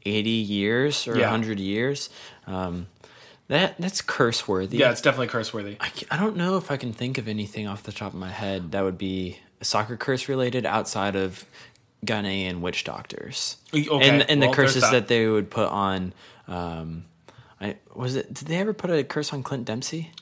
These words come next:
Speaker 2: They, they
Speaker 1: Or,
Speaker 2: at one point said they were going to put a curse
Speaker 1: or a
Speaker 2: on the United
Speaker 1: hex?
Speaker 2: States, I
Speaker 1: Yeah.
Speaker 2: think. Well, and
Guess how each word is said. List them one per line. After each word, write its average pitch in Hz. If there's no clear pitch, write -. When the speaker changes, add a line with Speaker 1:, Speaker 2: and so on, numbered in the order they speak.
Speaker 2:
They, 151
they 147
Speaker 1:
Or, -
Speaker 2:
at 147
one 180
point 156
said 131
they 120
were 117
going 110
to 127
put 127
a 123
curse 123
Speaker 1:
or 110
a 104
Speaker 2:
on 95
the 131
United 135
Speaker 1:
hex? 135
Speaker 2:
States, 139
I 131
Speaker 1:
Yeah. 104
Speaker 2:
think. 135
Well, 160
and 160